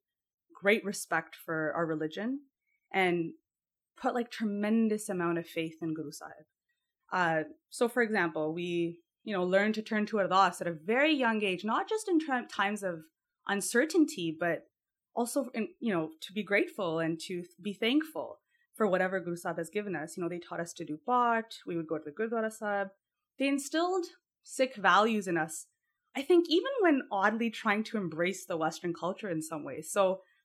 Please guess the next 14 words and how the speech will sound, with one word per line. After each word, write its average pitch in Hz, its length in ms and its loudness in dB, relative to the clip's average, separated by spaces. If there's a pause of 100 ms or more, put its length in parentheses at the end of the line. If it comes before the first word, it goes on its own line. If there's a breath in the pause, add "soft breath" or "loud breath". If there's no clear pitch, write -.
(400)
during 311 220 8
Christmas, 302 480 2
for 165 140 0
example, 151 640 -8 (760)
uh, 180 300 0
my 185 100 -2
brother 175 220 0
and 226 140 0
I 180 140 0
would 202 140 -4
get 277 240 -4 (340)
gifts. - 520 -8
We 240 120 0
would. 185 320 -6